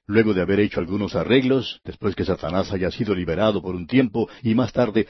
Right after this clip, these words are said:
arrojado al lago de fuego y azufre. Este es un salmo glorioso. Cuando uno lo ve desde una perspectiva,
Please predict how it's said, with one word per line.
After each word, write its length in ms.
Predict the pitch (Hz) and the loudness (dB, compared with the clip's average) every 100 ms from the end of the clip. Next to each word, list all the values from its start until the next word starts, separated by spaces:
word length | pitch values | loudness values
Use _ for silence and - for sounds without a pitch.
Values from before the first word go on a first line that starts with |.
| - | 0
arrojado 640 | 117 110 104 135 156 120 | 0 2 0 2 4 4
al 60 | 90 | 2
lago 260 | 107 101 98 | 0 0 -2
de 120 | 87 | -2
fuego 300 | 127 117 95 | 0 2 0
y 60 | |
azufre. 500 | 90 - 110 71 67 - _ _ _ _ _ | -4 -4 -4 -6 -14 -18 _ _ _ _ _
Este 300 | - 123 - | -4 -4 -2
es 100 | 110 | -4
un 120 | 87 78 | -6 -4
salmo 460 | 110 107 98 95 | -2 -2 -2 -6
glorioso. 760 | 80 85 71 73 87 78 - - _ _ _ _ _ - | -6 -8 -8 -6 -4 -6 -8 -16 _ _ _ _ _ -4
Cuando 220 | 120 156 | 0 2
uno 140 | 180 123 | 2 4
lo 80 | |
ve 120 | 104 123 | 4 4
desde 220 | 107 104 | 4 2
una 140 | 127 | 2
perspectiva, 760 | 107 104 87 - 120 107 95 | 0 -2 -4 2 4 4 0